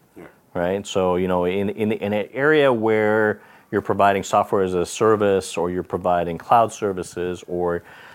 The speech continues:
Speaker 2: you're providing, you know, uh, technology-based consumer software,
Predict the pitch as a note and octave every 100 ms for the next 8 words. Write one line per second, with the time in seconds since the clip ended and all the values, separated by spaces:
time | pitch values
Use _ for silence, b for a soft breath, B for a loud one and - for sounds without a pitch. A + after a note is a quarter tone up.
0 | B - G2+ - G2 G2 G2 F#2+ F2+ D#2+
1 | G#2+ F2+ E2 - F2 E2 - A#2+ A#2 A2
2 | G#2+ G2 G2+ - F#2+ - A#2 G#2 F2+ -
3 | - G#2 - - G2+ F#2+ F#2